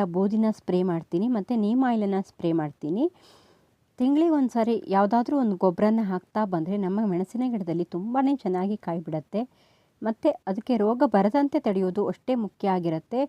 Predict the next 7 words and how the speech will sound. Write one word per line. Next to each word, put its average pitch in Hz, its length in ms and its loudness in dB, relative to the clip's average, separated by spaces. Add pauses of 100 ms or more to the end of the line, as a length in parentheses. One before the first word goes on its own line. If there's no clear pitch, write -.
(380)
ಹಾಗಾಗಿ 277 580 2 (280)
ನೀಮ್ 240 260 4
ಆಯಿಲ್ನ 226 260 4 (180)
ಸ್ಪ್ರೇ 190 240 2
ಮಾಡ್ಬೇಕು. 175 600 0
ಇಲ್ಲ 180 240 0
ಅಂದ್ರೆ 226 380 0